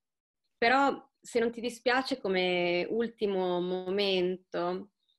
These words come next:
eh, io sono dentro la scuola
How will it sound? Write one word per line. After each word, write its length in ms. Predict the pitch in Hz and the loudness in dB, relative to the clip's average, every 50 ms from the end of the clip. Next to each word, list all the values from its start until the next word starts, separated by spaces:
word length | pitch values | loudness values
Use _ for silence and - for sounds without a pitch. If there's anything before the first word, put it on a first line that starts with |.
| _ _ _ | _ _ _
eh, 320 | - - 180 180 180 - | -6 -4 -4 -2 -2 0
io 140 | - 208 214 | 2 2 2
sono 580 | 208 - 220 190 180 175 175 170 165 165 165 - _ _ _ | 2 0 -2 0 0 2 2 0 0 -2 -4 -8 _ _ _
dentro 320 | - 180 190 196 185 208 | -6 -4 -4 -2 -2 -2
la 100 | 196 190 | -4 -4
scuola 720 | 185 - - - - 208 202 208 214 208 196 190 180 175 - | -4 -8 -8 -4 0 2 2 4 4 4 4 2 2 0 -2